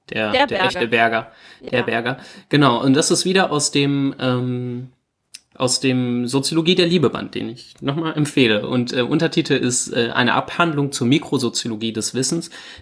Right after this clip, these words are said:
Speaker 1: Den ganzen Text will ich nicht durchgehen, aber am Ende, ähm, also sie erzählen so ein bisschen, warum Ehe wirklich, äh,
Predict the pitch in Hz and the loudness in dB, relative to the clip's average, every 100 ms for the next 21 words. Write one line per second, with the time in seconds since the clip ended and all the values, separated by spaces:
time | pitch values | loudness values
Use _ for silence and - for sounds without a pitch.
0 | _ 120 127 131 135 131 135 131 127 139 | _ 0 0 0 -2 -4 -4 -2 -2 2
1 | 180 - 131 127 123 123 135 165 175 170 | 2 4 2 4 2 2 2 2 2 0
2 | - - - 135 135 135 135 135 131 123 | -8 -20 -6 2 4 4 4 2 0 2
3 | 117 113 120 131 104 - 110 - 135 135 | 2 2 2 2 0 -4 -6 0 4 4
4 | 120 113 117 - 113 110 110 107 110 113 | 4 0 -2 -2 -2 -2 0 -2 0 -2
5 | - 113 110 147 156 147 143 - 120 110 | 2 0 2 0 2 -2 -2 0 2 2
6 | 110 107 104 | 0 -2 -4